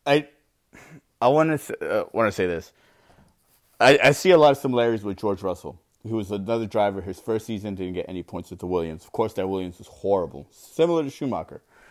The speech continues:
Uh, second year, uh, Russell, I think he had an opportunity to score a point in Imola, and then he blew it under a safety car. Um,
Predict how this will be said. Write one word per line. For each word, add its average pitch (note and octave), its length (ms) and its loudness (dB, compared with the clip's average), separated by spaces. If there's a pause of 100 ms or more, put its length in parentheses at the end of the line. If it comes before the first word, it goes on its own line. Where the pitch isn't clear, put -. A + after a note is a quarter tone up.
(360)
Uh, G#2+ 240 6
second C#3+ 400 0
year, C3 320 0 (500)
uh, B2 240 2
Russell, C3+ 720 0 (200)
I A#2 60 -6
think B2+ 180 -4
he B2 120 -4
had B2+ 140 4
an A#2+ 60 4
opportunity B2+ 440 -2
to B2 60 -4
score B2+ 280 -2
a - 20 -4
point C#3 240 -4
in B2 80 -6
Imola, D3 440 0
and A#2+ 140 -6
then A2 380 -6 (240)
he A#2 180 -6
blew A2+ 260 -4
it A2+ 40 -4
under A2 180 -8
a G#2+ 60 -8
safety A#2+ 380 -6
car. C3+ 280 -2 (1400)
Um, C#3 500 8